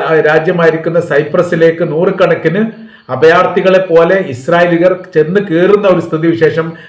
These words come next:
സംജാതമായിരിക്കുന്നു. ഇത്, ഇതൊക്കെ ചരിത്രത്തിൽ ആദ്യമായിട്ടാണ്. അവര്, ഏഹ്, കൂട് കെട്ടിക്കൊണ്ട്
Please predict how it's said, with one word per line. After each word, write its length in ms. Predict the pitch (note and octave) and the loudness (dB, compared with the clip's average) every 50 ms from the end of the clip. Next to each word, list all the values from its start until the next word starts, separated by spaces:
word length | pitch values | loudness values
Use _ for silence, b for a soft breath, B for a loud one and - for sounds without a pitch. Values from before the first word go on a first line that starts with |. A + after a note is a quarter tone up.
| B _ | B _
സംജാതമായിരിക്കുന്നു. 840 | - C3 C3 C3 D#3+ D#3+ D#3+ E3 D3+ D3 C#3 C3+ - - D3 C#3+ D3+ | -10 -8 -4 0 2 2 2 2 2 0 0 -2 -2 -4 -8 -8 -8
ഇത്, 180 | C3+ D3 D#3+ F3 | -8 -8 -6 -6
ഇതൊക്കെ 380 | F3 - F#3+ F#3+ G#3 G3 F#3 | -6 -6 -2 -2 0 0 0
ചരിത്രത്തിൽ 520 | - - D3+ D3+ D3+ - E3 - - C3+ C3 | 0 0 0 0 0 -2 -4 -4 -2 -2 -2
ആദ്യമായിട്ടാണ്. 640 | C3 C3+ C3 C#3+ C#3 B2+ A#2+ A2 - A#2+ G#2+ G#2+ - - B B B B B B - C#3 | 0 0 0 0 0 0 -2 -4 -4 -6 -8 -8 -10 -16 B B B B B B -4 -2
അവര്, 500 | C#3+ F3 G3+ F#3+ G3 G3 F#3+ F#3 F3 - B B B - - | 0 2 2 2 2 0 0 -2 -2 -4 B B B -8 -4
ഏഹ്, 200 | D#3 D3+ D3+ - | -2 -2 -2 -2
കൂട് 300 | D#3+ E3 F#3 G#3+ A3+ A#3 | 0 0 2 2 4 4
കെട്ടിക്കൊണ്ട് 600 | A3+ G#3+ - - - G#3 - G3 F3+ E3+ E3+ | 2 2 0 0 -2 -2 0 0 0 0 0